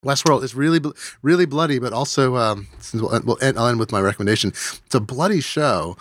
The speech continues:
It's got, um, some explicit stuff and this, a lot of shooting and blood. But the thing that's interesting is long, interesting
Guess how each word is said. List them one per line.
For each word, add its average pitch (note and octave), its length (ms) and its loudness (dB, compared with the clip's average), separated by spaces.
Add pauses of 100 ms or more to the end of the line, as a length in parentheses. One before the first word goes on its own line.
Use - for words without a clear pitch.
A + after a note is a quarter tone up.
(320)
It's - 140 -10
got, C3+ 260 0 (140)
um, G#2+ 400 0
some E3 240 0
explicit - 480 0
stuff A#2 300 0
and G#2+ 120 0
this, G2+ 140 0
a - 100 -8
lot A#2 260 0
of G2 220 -6 (680)
shooting B2+ 420 0
and F#2+ 100 -6
blood. F2+ 360 -2
But E3 320 0 (420)
the A#2 100 -2
thing C#3+ 180 0
that's B2 140 0
interesting B2 360 0
is G#2 180 0
long, A2+ 720 0 (480)
interesting G#2 800 0